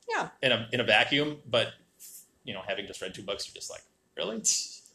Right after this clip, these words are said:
Speaker 2: Um, but anyway, yeah, so that, that, that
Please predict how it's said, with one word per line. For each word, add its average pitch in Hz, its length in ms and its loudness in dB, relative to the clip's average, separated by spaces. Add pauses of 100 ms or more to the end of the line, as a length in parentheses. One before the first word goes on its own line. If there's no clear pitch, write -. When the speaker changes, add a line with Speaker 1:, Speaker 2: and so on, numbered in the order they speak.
(400)
Speaker 2:
Um, 135 540 6
but 190 100 12
anyway, 139 280 10
yeah, 143 200 8
so 147 160 4
that, 147 260 4
that, 143 240 4 (180)
that 120 220 0